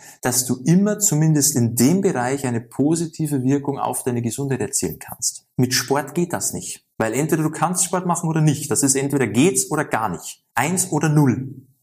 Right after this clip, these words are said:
Bei der Ernährung können wir spielen. Das geht immer irgendwie. Es wird nicht immer perfekt sein, aber wir können es immer sehr stark beeinflussen. Und deshalb musst du dich immer auf die Ernährung fokussieren.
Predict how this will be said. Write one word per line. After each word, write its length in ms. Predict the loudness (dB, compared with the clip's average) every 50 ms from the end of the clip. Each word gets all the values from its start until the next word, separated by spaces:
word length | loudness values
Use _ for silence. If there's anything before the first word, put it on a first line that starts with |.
| _ -6
Bei 100 | -4 -4
der 120 | -2 -2
Ernährung 560 | -4 -2 0 0 2 2 2 0 -2 -6 -6 -4
können 180 | -2 0 0 0
wir 40 | 0
spielen. 720 | -2 -2 0 0 2 2 2 0 -2 -8 -12 -18 -20 _ _ _ _ _ -2
Das 200 | 0 0 2 2
geht 140 | 0 0 0
immer 220 | 2 2 2 2
irgendwie. 540 | 2 0 0 0 -2 -4 -4 -6 -8 -10 -14 _ _ _ -4
Es 120 | 0 2
wird 180 | 2 2 2 2
nicht 120 | 0 2
immer 160 | 2 0 0
perfekt 440 | 0 -2 -2 -2 -2 -2 -2 0 0
sein, 240 | 0 0 0 0 0
aber 180 | -2 -2 -2 -4
wir 140 | -6 -6
können 220 | -6 -4 -2 0 0
es 60 | 0
immer 220 | 0 0 0 0
sehr 160 | 0 0 -2 -2
stark 300 | -2 -4 -6 -4 -4 -4
beeinflussen. 640 | -4 -4 -4 -6 -6 -6 -6 -6 -8 -8 -8 -12 _ _ _ _ _ _ -20 -20 -20 -20 -14 _
Und 180 | -2 -2 0 0
deshalb 380 | 2 2 2 2 0 0 0 -2
musst 680 | 0 2 6 6 8 8 8 6 6 4 4 4 4
du 80 | 2 2
dich 460 | 4 4 2 2 2 -2 -6 -8 -10 _ -20 -20 _ _ _ _ 0
immer 420 | 2 4 4 4 4 2 0 0 0
auf 260 | 0 0 0 -2 -2
die 120 | 0 0
Ernährung 400 | 2 2 0 -2 -2 -2 -4 -6
fokussieren. 800 | -6 -6 -8 -8 -6 -4 -2 0 0 0 0 -2 -2 -6 -12 -20